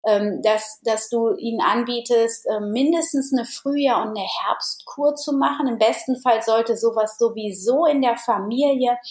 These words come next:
ähm, in Ritualen implementiert werden, in meinen Augen, damit die Kinder das sich gar nicht erst selbst aneignen müssen, wenn sie erwachsen sind, sondern dass man sagt, okay, wir machen jetzt im Herbst mal eine Woche, da trinken wir vielleicht mal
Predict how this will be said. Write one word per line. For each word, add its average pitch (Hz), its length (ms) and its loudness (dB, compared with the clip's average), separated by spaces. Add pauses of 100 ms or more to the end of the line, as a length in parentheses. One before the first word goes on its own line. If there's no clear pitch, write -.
(480)
ähm, 214 340 0
in 220 220 -6
Ritualen 226 800 2
implementiert 220 920 -4
werden, 196 240 2
in 185 180 -2
meinen 247 400 2
Augen, 240 400 2
damit 226 320 -2
die 233 120 -6
Kinder 247 380 0
das 214 180 0
sich 233 200 -2
gar 214 200 2
nicht 240 180 -4
erst 196 260 0
selbst 254 400 0
aneignen 190 580 0
müssen, 202 300 -4
wenn 190 160 -2
sie 190 80 0
erwachsen 190 640 0
sind, 277 240 2 (440)
sondern 220 160 -4
dass 226 180 2
man 214 180 2
sagt, 208 260 2
okay, 277 320 0
wir 254 100 4
machen 240 280 0
jetzt 202 200 -2
im 196 100 -10
Herbst 247 380 -2
mal 220 160 0
eine 196 280 -4
Woche, 330 420 4 (760)
da 180 100 0
trinken 208 420 -2
wir 190 120 4
vielleicht 185 440 0
mal 175 300 0